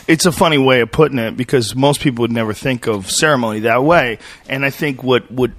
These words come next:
a lot of these people that are freaking out about Masons and all this, that I think people are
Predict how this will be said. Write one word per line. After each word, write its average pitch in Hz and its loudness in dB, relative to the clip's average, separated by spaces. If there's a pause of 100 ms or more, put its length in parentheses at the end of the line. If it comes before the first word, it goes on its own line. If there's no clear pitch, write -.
a 113 0
lot 135 2
of 139 -6
these 117 -4
people 127 -2
that 110 4
are 95 0
freaking 120 -4
out 123 2
about 101 -2 (120)
Masons 101 -4
and 95 -6
all 98 -2
this, 95 -6
that 113 -8 (100)
I - -2
think 220 0
people 180 2
are 107 2